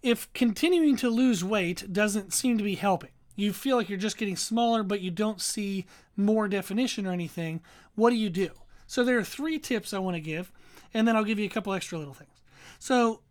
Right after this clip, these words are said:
of the three tips, the first one is to reduce the deficit.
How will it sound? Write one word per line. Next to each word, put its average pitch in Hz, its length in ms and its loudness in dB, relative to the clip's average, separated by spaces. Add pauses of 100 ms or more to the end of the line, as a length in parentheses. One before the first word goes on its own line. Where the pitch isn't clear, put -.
of 320 200 4
the 311 100 0
three 262 260 -2
tips, - 380 -6 (840)
the 202 140 0
first 285 340 0
one 240 180 0
is 208 200 -2
to 233 140 -4
reduce 214 360 0
the 202 140 -4
deficit. 175 560 -4